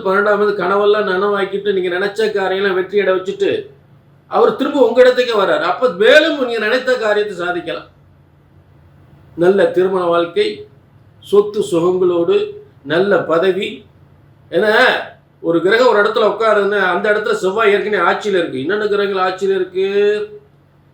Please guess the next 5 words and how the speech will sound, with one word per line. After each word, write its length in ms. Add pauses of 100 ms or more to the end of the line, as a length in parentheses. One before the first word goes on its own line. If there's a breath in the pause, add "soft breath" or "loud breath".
(260)
செவ்வாய் 380
ஆட்சியில 320
இருக்கு. 240 (920)
புதன் 420
வந்து 120